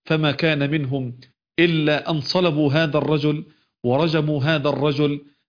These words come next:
وهنا تولى رجل صالح، وتولى أسقف صالح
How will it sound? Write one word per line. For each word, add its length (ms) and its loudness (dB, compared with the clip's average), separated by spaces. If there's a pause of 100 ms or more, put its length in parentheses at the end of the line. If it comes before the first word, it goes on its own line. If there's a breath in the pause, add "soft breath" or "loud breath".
(220)
وهنا 600 0 (520)
تولى 760 0 (720)
رجل 420 0
صالح، 760 -4 (500)
وتولى 880 0 (300)
أسقف 420 -2
صالح 840 -4